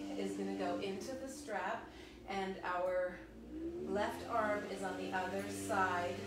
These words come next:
of the bar. So let's make sure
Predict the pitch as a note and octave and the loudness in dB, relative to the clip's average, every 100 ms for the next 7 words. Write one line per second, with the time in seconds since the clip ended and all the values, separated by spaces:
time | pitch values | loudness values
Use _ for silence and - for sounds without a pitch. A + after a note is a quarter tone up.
0 | - - - - - - - - F4 - | -4 -6 -6 -6 -6 -4 -2 2 4 4
1 | - F3+ F4 - - - - - - - | 0 0 2 2 2 -2 -4 -8 -8 -10
2 | - - - - - - - - - - | -10 -10 -10 -10 -10 -10 -10 -10 -10 -8
3 | - - - - - - - - - - | -8 -8 -8 -6 -6 -8 -8 -8 -8 -8
4 | - - C4+ A3 - G#3 G#3+ G#3 G3 F#3 | -8 -2 4 6 4 0 -4 -2 -4 -4
5 | - A#3+ G#3+ A#3 | -2 0 2 2